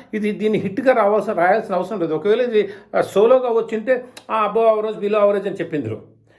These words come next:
గేమ్ చేంజర్ దృష్టిలో పెట్టుకొని ఇది, "ఆ, బాగుంది" అంటున్నారు. గేమ్ చేంజర్కు డాకు మహారాజ్కు ఉండేటువంటి చిన్న తేడా ఏంటంటే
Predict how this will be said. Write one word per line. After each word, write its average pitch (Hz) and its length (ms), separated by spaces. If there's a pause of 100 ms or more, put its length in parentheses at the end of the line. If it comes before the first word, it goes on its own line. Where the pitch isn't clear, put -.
(160)
గేమ్ 202 420
చేంజర్ 240 200
దృష్టిలో 214 260
పెట్టుకొని 214 340
ఇది, 208 160
"ఆ, 190 160
బాగుంది" 170 440
అంటున్నారు. 110 520 (1600)
గేమ్ 277 220 (100)
చేంజర్కు 247 840 (580)
డాకు 135 420
మహారాజ్కు 202 560
ఉండేటువంటి 165 840
చిన్న 247 600 (180)
తేడా 175 320
ఏంటంటే 139 640